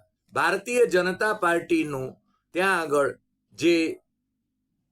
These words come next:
જે, જેવું ચિત્ર ઉપસ્યું છે એ તમને બધાને ખબર છે,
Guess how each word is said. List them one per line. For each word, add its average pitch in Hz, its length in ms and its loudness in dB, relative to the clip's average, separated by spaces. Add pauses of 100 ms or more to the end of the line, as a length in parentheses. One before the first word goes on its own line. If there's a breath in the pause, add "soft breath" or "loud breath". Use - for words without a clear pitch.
(600)
જે, 185 260 4
જેવું 202 340 2
ચિત્ર 202 360 -2
ઉપસ્યું 262 480 0
છે - 360 -2 (220)
એ 180 120 2
તમને 175 320 -2
બધાને 160 400 -2
ખબર 190 340 0
છે, 156 360 -2